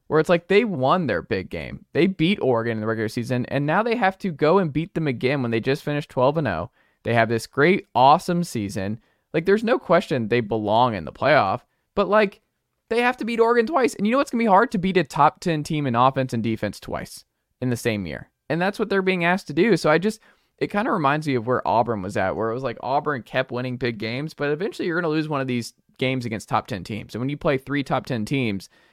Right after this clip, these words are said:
in a month span, you're gonna be in trouble. And if you're Washington and you have to beat a top ten team, top five team in Oregon twice in the same year, it's a lot of volatility. Even if you are one of those teams, it doesn't mean you're any worse.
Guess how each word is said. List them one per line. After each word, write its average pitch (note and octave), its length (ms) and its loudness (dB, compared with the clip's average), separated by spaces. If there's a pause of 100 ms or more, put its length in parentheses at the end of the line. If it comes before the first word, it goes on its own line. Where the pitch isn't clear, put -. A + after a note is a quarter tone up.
(160)
in B2 360 2
a A#2+ 80 2
month A#2+ 280 2
span, A#2 500 -2 (320)
you're F3+ 120 0
gonna G#3+ 100 0
be G#3 60 -2
in G3+ 40 -6
trouble. A#3+ 240 4
And B2 140 0
if B2+ 160 -4
you're C#3+ 320 -2
Washington C3 840 0 (260)
and C#3 140 -4
you C#3+ 100 0
have C#3+ 100 -2
to - 80 -14
beat C#3+ 260 0 (100)
a A2+ 120 0
top B2+ 320 -2
ten C3 240 -4
team, B2+ 220 -4
top D3+ 280 0
five C#3 260 2
team A#2 220 -8
in A2 80 -6
Oregon B2+ 380 0
twice B2+ 360 0
in C3 60 -10
the B2+ 80 -8
same E3+ 240 -6
year, - 260 -4 (360)
it's - 100 -10
a A3 40 0
lot B3 120 4
of G#3+ 60 -2
volatility. F#3+ 720 2
Even G#3 260 2
if G3+ 100 2
you F3 220 0
are E3+ 240 6
one D#3 160 0
of C#3+ 60 0
those C#3 120 2
teams, G3 200 -2
it A2+ 40 -4
doesn't C#3 240 0
mean C3+ 200 -4
you're C3+ 260 -4
any B2+ 180 -4
worse. C#3 440 2